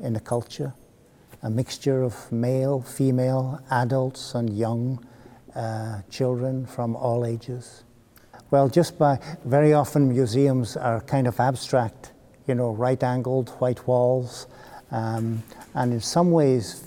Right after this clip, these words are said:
different from ordinary everyday living. Uh, walking to the markets and seeing the, the landscape, seeing the hills and the sky and the trees and so on, and the fields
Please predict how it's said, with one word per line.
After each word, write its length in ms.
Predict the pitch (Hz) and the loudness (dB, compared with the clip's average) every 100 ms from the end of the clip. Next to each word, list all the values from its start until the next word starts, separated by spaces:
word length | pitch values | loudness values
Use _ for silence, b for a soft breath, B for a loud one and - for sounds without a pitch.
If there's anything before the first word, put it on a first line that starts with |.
| 123 | 0
different 400 | 156 147 151 120 | 2 2 2 0
from 640 | - 131 127 120 117 120 - | -2 -2 0 0 -2 -4 -2
ordinary 520 | 131 135 120 131 131 127 | 4 4 4 0 2 0
everyday 420 | 117 120 123 123 | 0 -2 0 0
living. 460 | 120 120 143 143 - - B B B B - | 0 0 -2 -6 -10 -20 B B B B -4
Uh, 580 | 117 117 120 117 113 113 B B B - | 0 2 0 -2 -6 -8 B B B -12
walking 520 | 135 113 127 - 131 | -4 2 2 2 -2
to 140 | - 120 | -2 -2
the 100 | 120 | 0
markets 640 | 120 123 123 143 131 - | 2 2 0 -4 -6 -6
and 140 | 120 107 | -4 -4
seeing 360 | - 123 123 | -4 -2 -2
the, 300 | 110 117 113 104 | -2 -2 -2 -4
the 80 | 113 | -2
landscape, 680 | 113 123 - - 135 131 | -2 -4 -6 -4 -4 -4
seeing 260 | - 131 120 | -8 -6 -4
the 100 | 117 | -4
hills 460 | 95 123 135 123 120 | -2 -2 -4 -6 -8
and 100 | 113 | -8
the 80 | |
sky 480 | 110 - 123 120 127 | -10 -8 -6 -4 -4
and 280 | 123 120 110 | -4 -6 -8
the 120 | 104 | -10
trees 440 | - 127 131 123 113 | -6 -2 0 -2 -4
and 220 | 117 110 | -6 -8
so 260 | - 131 | -4 -2
on, 240 | 123 131 131 | -2 -2 -2
and 100 | 104 | -4
the 60 | |
fields 640 | 104 - 127 131 131 - | -6 0 4 4 2 -4